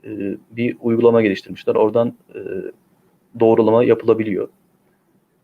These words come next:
e, yeni sertifikalarımızda. Bunun haricinde, e, bu işin hani dünyada kabul görmüş bir standardı olmadığı için, mesleki yeterlilik kurumu da bunu henüz, e, onaylamadığı için, bununla ilgili standart olmadığı içinden ötürü biz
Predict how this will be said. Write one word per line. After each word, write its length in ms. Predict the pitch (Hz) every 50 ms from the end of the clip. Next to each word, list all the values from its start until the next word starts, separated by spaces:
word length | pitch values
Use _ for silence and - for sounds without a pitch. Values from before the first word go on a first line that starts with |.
| _ -
e, 40 | - 107 -
yeni 200 | 104 110 107 104
sertifikalarımızda. 840 | - 104 101 98 - - - 98 98 95 95 95 95 101 131 143 - _ _ _
Bunun 160 | - 131 127 123
haricinde, 600 | 127 123 120 120 113 113 117 113 117 135 151 - - _ _ _ _ _ _ _ _ _ _ _ _ _ _ _ _ _ _ -
e, 300 | 98 101 104 101 101 117
bu 100 | 117 123
işin 420 | 123 123 - 135 131 123 - -
hani 220 | - 117 117 110 110
dünyada 380 | 113 113 120 120 120 123 120
kabul 240 | 120 - 120 123 123
görmüş 420 | 123 127 123 123 123 120 - - -
bir 220 | 120 120 117 - - _ _ _
standardı 480 | _ - 123 120 120 120 120 117 117
olmadığı 300 | 117 120 123 120 113 107
için, 280 | 95 - - - 123 - _ _ _ _ -
mesleki 400 | 113 110 - - 117 113 - 120
yeterlilik 380 | 113 110 - 113 113 117 113 -
kurumu 280 | - 117 110 113 110
da 160 | 107 95 92
bunu 260 | 95 104 104 98 - - _
henüz, 420 | - 107 107 101 - - - - - _ _ _ _ _ _ _ _
e, 40 | - - - - - -
onaylamadığı 520 | - 113 110 110 110 110 113 113 110 101 98
için, 280 | 90 - - 107 104
bununla 200 | 101 101 101 101
ilgili 160 | 101 101 98 95
standart 400 | - - 104 104 104 101 - -
olmadığı 260 | 107 107 104 101 98
içinden 220 | - - 95 95
ötürü 260 | 92 - - 131 151 -
biz 320 | - 120 127 - - -